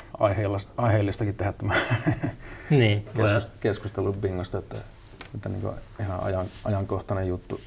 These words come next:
Speaker 1: Ja siihen liittyen ollaan mietitty, mietitty, mitä tänä, tänä vuonna tehtäisiin, mutta mikä se oli se kysymys? <laughs>
Speaker 2: Peruskuuntelija ei välttämättä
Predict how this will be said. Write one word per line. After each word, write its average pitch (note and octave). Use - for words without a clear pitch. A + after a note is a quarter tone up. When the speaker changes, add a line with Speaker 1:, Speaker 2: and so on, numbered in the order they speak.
Speaker 1:
Ja G#2+
siihen G2+
liittyen G2+
ollaan G2+
mietitty, F#2+
mietitty, G2+
mitä F2+
tänä, F#2
tänä G#2
vuonna F#2
tehtäisiin, -
mutta F2
mikä G#2+
se G#2+
oli G2
se G#2
kysymys? G2
<laughs> -
Speaker 2:
Peruskuuntelija A#2
ei G2
välttämättä G#2+